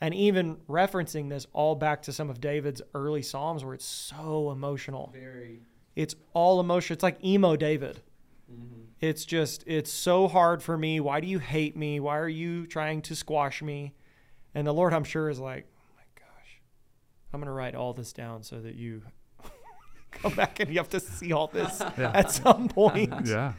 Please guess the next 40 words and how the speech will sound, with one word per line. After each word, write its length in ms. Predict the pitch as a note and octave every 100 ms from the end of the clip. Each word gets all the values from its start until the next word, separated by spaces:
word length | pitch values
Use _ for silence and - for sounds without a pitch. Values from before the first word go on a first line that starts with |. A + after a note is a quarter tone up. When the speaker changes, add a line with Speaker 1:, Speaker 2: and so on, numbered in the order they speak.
| - - - -
Speaker 1:
You 120 | F3
know? 300 | D#3 D3 F#3+ -
Speaker 3:
Or 80 |
for 120 | - A2
us 160 | A2+
to 80 | -
look 120 | G#2
at 160 | A2 A2+
now 240 | G#2+ A2
and, 100 | G#2
like, 180 | G2+ G2+ A#2+
look 160 | A2
Speaker 1:
It's 100 | E3+
Speaker 3:
back 80 | A2
Speaker 1:
for 100 | A#3
Speaker 3:
and 60 | A3
Speaker 1:
us 180 | B3
Speaker 3:
see, 60 | E4
Speaker 1:
to 60 | E4
Speaker 3:
and 80 |
Speaker 1:
look 120 | B3 -
Speaker 3:
see, 60 |
Speaker 1:
at 120 | F#3
and 100 | D#3
be 60 | E3
like, 180 | D#3+ D3
"Oh 120 | D3+ D3+
my 120 | D3
Speaker 3:
and 80 | -
see 60 |
the 80 | C3
Speaker 1:
gosh." 100 | A2+
Speaker 3:
maturity 420 | G#2+ - A2+ A2
process 480 | G#2 G2+ G2 G#2 G2
that 100 | -
Speaker 1:
Yes. 140 | D#3 G#3
Speaker 3:
God 160 | G#2 G2+
took 120 | G#2+
him 120 | G2+
through. 260 | G#2+ G2